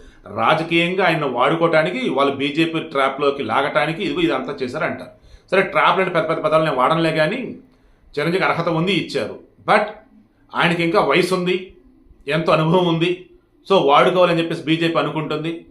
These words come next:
And ఆయన బీజేపీ గనక రాజ్యసభ ఎంపీ తీసుకుని అలా వెళ్ళినా, కేంద్ర మంత్రి పదవి ఆయనకు తీసుకున్నా, ఖచ్చితంగా జనసేన అన్న వాళ్ళు బీజేపీ నుంచి దూరంగా జరగరు. So జనసేనకి హెల్ప్ అయ్యే విధంగానే,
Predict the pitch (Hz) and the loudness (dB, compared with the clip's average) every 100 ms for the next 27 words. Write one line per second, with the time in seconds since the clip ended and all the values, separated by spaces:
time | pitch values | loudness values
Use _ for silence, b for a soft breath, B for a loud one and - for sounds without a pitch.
0 | b b b 170 180 175 170 165 180 185 | b b b 0 4 2 2 2 4 2
1 | 180 165 160 165 143 139 - 139 156 156 | 2 0 0 2 2 0 -6 0 0 2
2 | 165 156 156 143 143 156 139 131 131 143 | 0 0 -2 -6 -8 -4 0 0 0 0
3 | 135 131 - b b _ 170 175 165 139 | -2 -4 -6 b b _ 0 2 0 -2
4 | - 131 147 110 - - _ _ 117 139 | -4 -4 -2 -4 -8 -20 _ _ -6 -4
5 | 135 - - 143 - 147 139 135 135 - | -6 -10 -10 -10 -8 -6 -2 -2 -2 -8
6 | b b b - 185 180 196 175 151 160 | b b b 0 0 2 0 0 0 0
7 | 175 196 175 170 151 156 175 139 139 135 | 2 2 2 2 2 2 2 0 -2 -2
8 | 175 175 170 151 156 151 127 143 147 160 | 0 0 -2 -4 -8 -4 -2 -2 -2 -2
9 | 131 123 120 120 - B B _ 214 208 | -2 -2 -4 -8 -12 B B _ 0 2
10 | 160 180 190 190 180 151 147 156 151 139 | 2 2 0 0 0 -2 0 0 0 0
11 | 139 131 135 | -2 -2 -4